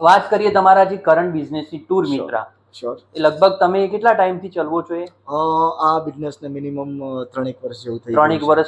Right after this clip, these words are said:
Speaker 1: ટૂર મિત્રા.
Speaker 2: રાઈટ, રાઈટ.
Speaker 1: એના વિશે થોડી બેઝિક માહિતી આપો અમારા દર્શકોને.
Speaker 2: હા. જો આ બિઝનેસનો વિચાર મને ત્યારે આવ્યો હતો કે જ્યારે હું એક વખત શિમલા, મનાલી આ બધી જગ્યાએ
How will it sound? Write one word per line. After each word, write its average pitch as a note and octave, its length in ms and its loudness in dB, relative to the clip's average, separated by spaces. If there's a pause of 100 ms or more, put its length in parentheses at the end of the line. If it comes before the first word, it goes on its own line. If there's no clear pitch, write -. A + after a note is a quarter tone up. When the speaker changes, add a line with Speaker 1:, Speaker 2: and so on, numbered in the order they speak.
(100)
Speaker 1:
ટૂર C#3 160 -6
મિત્રા. C3 220 0
Speaker 2:
રાઈટ, C3 180 0
રાઈટ. G2 160 -10 (220)
Speaker 1:
એના F#3+ 180 4
વિશે G#3+ 240 0
થોડી G#3+ 480 2 (180)
બેઝિક D#3+ 320 -2
માહિતી F3 380 2
આપો E3 220 4
અમારા E3 200 0
દર્શકોને. C#3+ 560 -12 (100)
Speaker 2:
હા. G#2 380 -8 (400)
જો F3 260 2
આ G#3 680 6
બિઝનેસનો F3+ 440 -4
વિચાર E3+ 320 2
મને E3+ 200 -4
ત્યારે C3+ 320 0
આવ્યો C3+ 200 4
હતો F#3 360 -4 (220)
કે E3+ 100 -2
જ્યારે F3+ 840 2
હું E3+ 320 -6
એક D#3+ 160 -4
વખત D#3+ 200 -6
શિમલા, D3+ 480 -8
મનાલી C#3+ 540 -8
આ - 100 -14
બધી C3+ 280 -8
જગ્યાએ C#3+ 300 -2